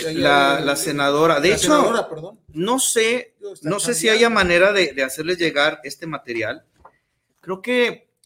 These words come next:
Speaker 2: nuestra responsabilidad también es informarnos.
Speaker 1: Claro.
Speaker 2: Entonces, eh, yo puedo poner a disposición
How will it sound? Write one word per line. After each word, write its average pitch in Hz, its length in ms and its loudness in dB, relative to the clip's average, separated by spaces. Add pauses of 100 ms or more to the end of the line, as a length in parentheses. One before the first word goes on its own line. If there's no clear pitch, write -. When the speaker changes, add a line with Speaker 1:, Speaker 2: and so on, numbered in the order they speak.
Speaker 2:
nuestra 160 320 -2
responsabilidad 156 600 -4
también 156 420 -4
es 151 220 -10
informarnos. 120 720 -12 (160)
Speaker 1:
Claro. 151 220 -20 (280)
Speaker 2:
Entonces, 190 560 -6
eh, 139 460 -2
yo 165 160 -4
puedo 196 200 -4
poner 185 180 0
a 190 40 4
disposición 180 600 -4